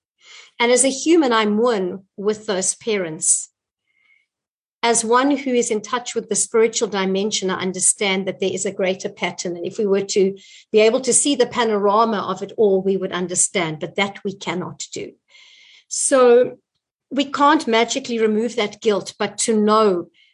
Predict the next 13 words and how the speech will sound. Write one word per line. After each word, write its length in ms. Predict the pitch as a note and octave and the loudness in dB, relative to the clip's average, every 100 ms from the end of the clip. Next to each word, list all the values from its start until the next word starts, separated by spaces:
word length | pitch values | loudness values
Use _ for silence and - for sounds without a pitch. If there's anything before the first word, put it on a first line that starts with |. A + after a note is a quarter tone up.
| _ _ | _ _
that 400 | A3 G#3 G#3 - - _ _ _ _ _ _ _ _ _ | 0 0 -2 -10 -12 _ _ _ _ _ _ _ _ _
there 180 | A#3 A3 | 2 2
is 300 | - B3 - | 4 2 2
nothing 560 | G#3 F#3 - F3+ F3 E3+ | 0 -2 -4 -8 -6 -4
that 260 | F#3 F3+ - _ | -4 -4 -10 _
further 400 | - A3+ G3 F#3+ | -6 0 0 0
that 240 | F3+ F3+ - | -2 -4 -4
you 100 | F#3+ | -4
could 180 | G3+ F#3 | -4 -6
have 160 | F3 | -6
done. 380 | F#3+ E3 D#3+ F#3 _ _ _ - | -6 -4 -6 -10 _ _ _ 0
Your 200 | A3+ A#3 | 4 6
love 720 | A3 A3+ A#3 G3 E3 - | 4 4 4 2 -2 -12